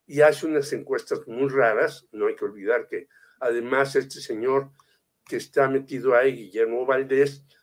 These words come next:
ya estuvo en el cisen, etcétera, etcétera. Entonces, sus encuestas no son, para mí no son nada respetables. Entonces, yo creo que,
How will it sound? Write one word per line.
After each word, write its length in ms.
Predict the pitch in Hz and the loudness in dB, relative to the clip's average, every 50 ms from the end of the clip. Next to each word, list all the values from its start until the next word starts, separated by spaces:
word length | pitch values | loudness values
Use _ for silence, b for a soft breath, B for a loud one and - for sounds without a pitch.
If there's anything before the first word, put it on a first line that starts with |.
| _ _ | _ _
ya 200 | - 131 131 113 | -4 0 0 0
estuvo 320 | - - - 139 131 131 | 0 -2 -2 0 0 0
en 80 | 123 127 | 0 -2
el 120 | 127 120 | -6 -10
cisen, 580 | - - 143 139 139 - 160 156 160 165 156 139 | -10 -10 -10 -10 -6 -2 0 0 0 0 -2 -6
etcétera, 500 | - - - 123 - _ 135 117 117 113 | -8 -10 -12 -14 -12 _ -10 -10 -10 -12
etcétera. 500 | - - 151 139 139 151 151 165 - b b b b b b b b | -6 -4 -4 -2 -2 0 -2 -2 -2 b b b b b b b b
Entonces, 400 | 202 202 202 - 320 294 202 - | -6 -6 -6 -4 -6 -6 -6 -8
sus 100 | - - | -2 0
encuestas 600 | 165 147 139 - 165 180 175 - - 185 151 - | 0 0 0 2 2 2 2 2 2 0 0 2
no 160 | 131 139 139 | 2 2 2
son, 200 | 139 139 - - _ | 2 0 -6 -6 _
para 220 | - 131 123 120 | 0 0 0 0
mí 120 | 120 135 143 135 | 0 0 0 2
no 120 | 139 135 | 2 2
son 400 | 139 139 143 120 127 127 127 - _ _ _ _ _ _ - | 2 0 -2 -2 -2 -4 -6 -14 _ _ _ _ _ _ -14
nada 560 | 107 110 117 123 123 127 127 120 117 104 - - _ _ | -4 0 2 2 4 4 4 4 2 2 -2 -8 _ _
respetables. 880 | 110 107 107 - - - 113 - _ 98 92 - - - - - - _ _ _ b b b b b b b | -4 -2 -2 -2 -4 -8 -18 -12 _ -8 -8 -8 -10 -14 -20 -20 -20 _ _ _ b b b b b b b
Entonces, 260 | _ - 180 175 - | _ 0 2 4 8
yo 160 | 156 202 226 226 | 10 10 10 10
creo 320 | 202 233 302 247 - - | 8 8 6 6 2 2
que, 340 | - 170 139 117 135 - | 4 6 6 4 4 0